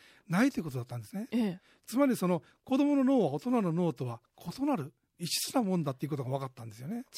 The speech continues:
Speaker 2: 違うものなんですか？
Speaker 1: そうなんですよね。
Speaker 2: へえ。はい。
Speaker 1: だから、心臓とか肺とかですね、
Speaker 2: ええ。
Speaker 1: ああいうのは子供と大人の場合は大きさが違うとかですね、働きは同じなんですよね。
Speaker 2: うん、機能は一緒。
Speaker 1: そうなんですね。
Speaker 2: はい。
Speaker 1: で、肝臓とか腎臓なんかも生まれては、生まれた時には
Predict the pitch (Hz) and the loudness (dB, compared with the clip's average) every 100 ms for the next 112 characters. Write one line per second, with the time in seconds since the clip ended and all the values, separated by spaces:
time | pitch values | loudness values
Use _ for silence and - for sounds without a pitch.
0 | - 240 339 381 370 359 370 277 196 - | -6 -2 0 0 2 2 2 0 -2 0
1 | 233 180 131 226 381 508 494 415 440 214 | 2 2 2 4 6 6 4 0 -4 -6
2 | 302 _ - 247 240 170 180 147 247 254 | -8 _ -2 0 2 0 -2 0 2 4
3 | 311 320 208 143 175 226 175 139 127 160 | 4 2 0 0 0 0 0 0 -4 -2
4 | 143 254 226 196 180 262 233 160 208 208 | 0 2 2 0 2 2 2 2 0 0
5 | 202 190 170 196 170 143 151 143 143 240 | 0 -2 0 2 2 2 0 0 0 0
6 | 247 226 - 214 208 165 127 123 - 269 | -2 -2 0 4 4 2 -4 -6 -2 -2
7 | 277 - - - 226 214 196 156 165 175 | -2 -10 -14 -2 0 2 2 2 2 0
8 | 113 - 143 208 247 226 247 285 302 202 | -2 -4 -2 0 0 -4 -4 -2 -2 -4
9 | 170 - 185 127 - 233 190 - 220 - | -6 -2 0 -2 0 2 2 -2 -10 0
10 | 220 214 254 220 180 151 196 190 180 151 | 0 2 0 2 0 2 2 2 2 0
11 | 139 139 127 - 208 247 220 165 147 123 | -2 -4 -6 -8 -2 0 2 2 0 -4
12 | - 262 359 233 - 247 269 147 | -4 -2 -2 -4 -2 2 2 2